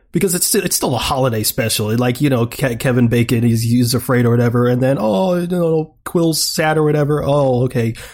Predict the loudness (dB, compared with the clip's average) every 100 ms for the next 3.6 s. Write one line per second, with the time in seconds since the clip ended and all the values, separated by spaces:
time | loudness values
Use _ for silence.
0 | -6 0 0 2 0 0 0 0 0 2
1 | 2 0 -2 -4 -2 -4 -4 -20 -6 -6
2 | -4 -6 -6 -2 0 0 2 0 0 -2
3 | -4 -8 -4 -2 -2